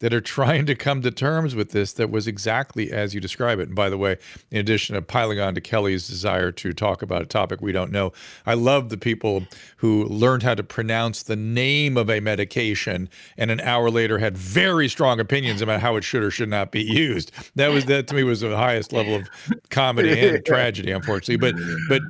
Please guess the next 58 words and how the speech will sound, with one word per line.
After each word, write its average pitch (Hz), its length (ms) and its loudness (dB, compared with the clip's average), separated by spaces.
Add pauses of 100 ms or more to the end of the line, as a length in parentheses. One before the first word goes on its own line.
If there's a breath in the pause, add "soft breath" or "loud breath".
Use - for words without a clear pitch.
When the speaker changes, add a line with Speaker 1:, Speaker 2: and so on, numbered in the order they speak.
Speaker 1:
but 151 280 0
back, 160 260 0
back 180 180 2
to 180 80 -2
the 147 120 4
Speaker 2:
Ah. 131 60 -4
Speaker 1:
original 123 340 2
question. 113 440 0
I - 20 -6
mean, 104 220 -2
what, 123 240 -4
what, 117 220 0
Speaker 2:
Mm-hmm. 113 180 -4
Speaker 1:
what 156 340 0
do - 80 -6
we 135 100 2
do 135 160 2
to 127 60 0
get 117 160 0
everybody 120 600 0
to 101 80 -2
kinda 117 360 -2
Speaker 2:
Mm. 123 580 -2
Speaker 1:
e-, 117 120 -2 (100)
examine 131 440 0
what 117 160 -2
they've 107 180 0
done 180 240 2
here? - 320 -4 (360 soft breath)
Speaker 2:
Uh-huh. 101 260 -6 (400 loud breath)
W-, 156 240 0
uh, 143 380 4 (320)
yeah, 147 240 2
just 139 300 -2
to 147 100 -4
roll 160 280 2
it 131 60 -2
back 123 240 2
s-, - 140 -12
just - 340 -8
slightly, 147 340 0
why 117 320 2
did 180 180 0
so 160 520 2
many 147 460 2
of 110 160 -4
our 113 120 2
intellectuals 110 760 -4
fail 107 380 -2
us? 78 320 -6
And 95 140 -4
I 175 220 2
came 165 320 -4
to 123 60 -8
the 113 80 -10
conclusion 110 440 -4
very 104 180 -2
gradually 90 720 -4